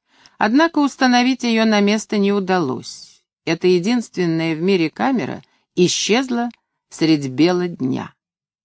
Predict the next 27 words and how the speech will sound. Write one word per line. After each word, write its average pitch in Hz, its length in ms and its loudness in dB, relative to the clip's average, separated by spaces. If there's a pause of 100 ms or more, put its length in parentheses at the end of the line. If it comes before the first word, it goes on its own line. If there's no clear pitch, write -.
(160)
Как 147 180 0
впоследствии 165 800 0
выяснилось, 156 800 -6 (260)
она 269 220 2
была 220 260 2
разобрана 196 720 0
и 185 140 2
доставлена 165 760 0
из 147 320 -2
Нью-Йорка 151 680 0
в 208 80 -4
Гавану 156 680 0 (220)
на 170 160 2
борту 185 400 0
польского 214 760 -2
авиалайнера, 156 1040 0 (220)
якобы 156 440 0
летевшего 185 760 -2 (180)
в 160 80 -4
Майами 190 680 2 (120)
и - 80 0
таким 226 340 0
образом 262 400 0 (180)
сумевшего 233 760 0
избежать 165 480 -2
таможенного 160 680 -2
досмотра. 156 720 -8